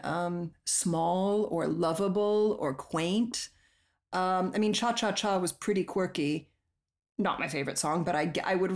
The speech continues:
rather see something like that win than, um, something where the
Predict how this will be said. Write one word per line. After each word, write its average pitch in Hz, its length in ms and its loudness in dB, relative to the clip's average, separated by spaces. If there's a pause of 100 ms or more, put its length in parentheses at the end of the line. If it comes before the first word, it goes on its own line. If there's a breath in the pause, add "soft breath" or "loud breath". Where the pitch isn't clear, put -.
rather 190 320 2
see 175 300 0
something 165 460 -2
like 160 300 -2 (160)
that 170 380 0 (100)
win 175 720 0
than, 170 460 -2
um, 165 580 -2 (580)
something 214 500 2
where 190 340 4
the 175 640 0